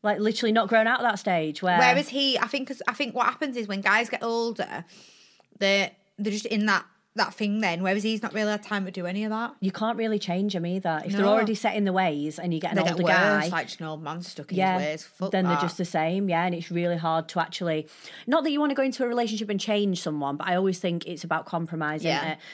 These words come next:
Speaker 1: So you've got to have compromise from both sides. I would say to people, "No, don't change that for a man, don't change that,"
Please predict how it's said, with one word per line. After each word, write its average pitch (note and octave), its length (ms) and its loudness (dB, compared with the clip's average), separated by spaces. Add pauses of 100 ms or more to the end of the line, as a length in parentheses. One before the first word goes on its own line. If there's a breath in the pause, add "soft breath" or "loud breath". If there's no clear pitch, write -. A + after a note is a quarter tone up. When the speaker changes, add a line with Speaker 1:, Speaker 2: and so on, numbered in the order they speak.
Speaker 1:
So - 120 0
you've F#3+ 140 4
got G#3 180 2
to G#3+ 100 0
have G3 100 0
compromise F3+ 480 0
from E3 120 -2
both E3+ 220 0
sides. F3 260 2
I G3 60 4
would G#3 140 2
say B3+ 160 0
to - 80 -10
people, G3+ 280 -2
"No, F#3+ 220 2
don't G3 220 0
change F#3 260 -2
that F3 220 0
for F#3 100 -4
a E3+ 60 0
man, E3 260 0
don't F3 220 -4
change E3+ 260 -2
that," D#3+ 220 0